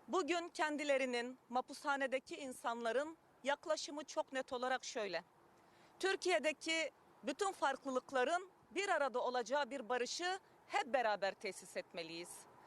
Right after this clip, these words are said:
Sayın İmamoğlu da ifade etti. Barış için biz hep birlikte bulunduğumuz yerlerden ve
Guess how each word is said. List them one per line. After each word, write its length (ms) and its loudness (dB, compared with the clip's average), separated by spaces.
Sayın 380 2
İmamoğlu 580 2
da 100 2
ifade 480 -2
etti. 400 -8
Barış 380 0
için 480 -4
biz 280 -2
hep 340 -2
birlikte 640 2
bulunduğumuz 720 2
yerlerden 720 2
ve 340 2